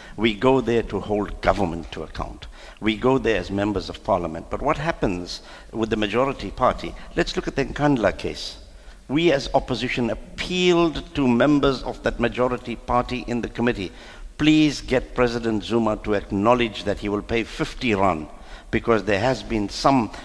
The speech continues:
benefit that he has attained personally." They flatly refused until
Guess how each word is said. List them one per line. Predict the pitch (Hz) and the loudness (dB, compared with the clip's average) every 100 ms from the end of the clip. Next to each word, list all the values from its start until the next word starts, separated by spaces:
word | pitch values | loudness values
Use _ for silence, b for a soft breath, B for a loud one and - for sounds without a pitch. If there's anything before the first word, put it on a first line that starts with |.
| - | -2
benefit | 101 113 110 107 - | 4 4 2 -2 -2
that | 98 - | -4 -2
he | 104 | -2
has | 92 92 | -2 -4
attained | - 98 92 | -4 -4 -2
personally." | 101 90 - 87 - B B B - | -2 -4 -6 -10 -10 B B B -2
They | 107 110 113 110 - - - - - - | 4 6 4 0 -8 -20 -20 -20 -20 -20
flatly | - 147 - - 110 | -2 -2 -2 -4 -4
refused | 95 95 127 95 82 - - 110 | -4 -6 -2 -2 -4 -14 -2 0
until | 107 - 151 123 151 | 0 2 4 4 0